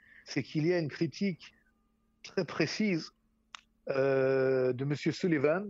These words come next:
qui est le conseiller à la sécurité nationale de Joe Biden, qui a une position très claire contre Israël.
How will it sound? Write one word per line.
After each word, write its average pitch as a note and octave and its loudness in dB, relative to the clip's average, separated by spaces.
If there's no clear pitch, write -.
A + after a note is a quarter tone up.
qui - -4
est D3+ 2
le C#3+ 0
conseiller E3 -2
à B2+ -8
la B2+ -2
sécurité D3 -6
nationale C#3 0
de B2+ 0
Joe D3+ 0
Biden, C3+ 0
qui F#3 -2
a E3+ 2
une D3+ -4
position E3 -4
très - -6
claire G#3 -2
contre - -8
Israël. A2+ -6